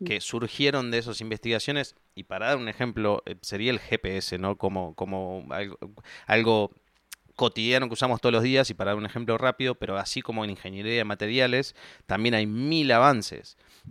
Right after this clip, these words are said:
Speaker 2: que, que, que esa inversión, desafortunadamente, sí, se ve años adelante, pero después son cosas que la gente naturaliza y usa todos los días, pero no supo que nació para, para a veces para hacer estas cosas.
Speaker 1: Ujú.
Speaker 2: Testear, mandar cosas al espacio, lo que sea, ¿no? Pero,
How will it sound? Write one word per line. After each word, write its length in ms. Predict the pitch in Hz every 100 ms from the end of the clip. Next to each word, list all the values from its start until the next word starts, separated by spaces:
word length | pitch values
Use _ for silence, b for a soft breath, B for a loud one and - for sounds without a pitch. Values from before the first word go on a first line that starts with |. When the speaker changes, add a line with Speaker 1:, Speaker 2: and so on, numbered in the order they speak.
| -
Speaker 2:
que, 200 | 95 -
que, 200 | 101 98
que 140 | 127
esa 120 | 135
inversión, 580 | 131 117 151 151 131 -
desafortunadamente, 920 | 104 98 107 - 107 107 123 160 143
sí, 160 | 110 123
se 180 | - 98
ve 160 | 120 -
años 480 | 113 123 113 104 - -
adelante, 480 | 101 107 143 113
pero 220 | 92 98 95
después 300 | 92 143 143
son 140 | 135
cosas 300 | 127 - 120
que 100 | 110
la 60 | 104
gente 280 | 127 123
naturaliza 600 | 110 127 139 151 151 160 135
y 60 |
usa 180 | 131 143
todos 160 | 143 139
los 100 | 143
días, 360 | 151 156 156 b b b b
pero 160 | 107 104
no 140 | 110
supo 300 | - 135 127
que 340 | 120 123 - _
nació 560 | 107 101 - 123 127 135
para, 520 | 113 98 90 85 95 _
para 180 | 98 95
a 20 |
veces 220 | 110 113
para 160 | - 95
hacer 220 | - 107 -
estas 240 | - 92
cosas. 400 | - 131 92 - -
Speaker 1:
Ujú. 380 | 214 170 208 233 - - -
Speaker 2:
Testear, 640 | - - 113 120 127 117
mandar 300 | 101 101 104
cosas 280 | 98 104 101
al 80 | 101
espacio, 640 | 98 131 127 - 101 95 B B B -
lo 160 | 107
que 80 | 117
sea, 360 | 117 113 92 92
¿no? 180 | 123
Pero, 340 | 127 101 98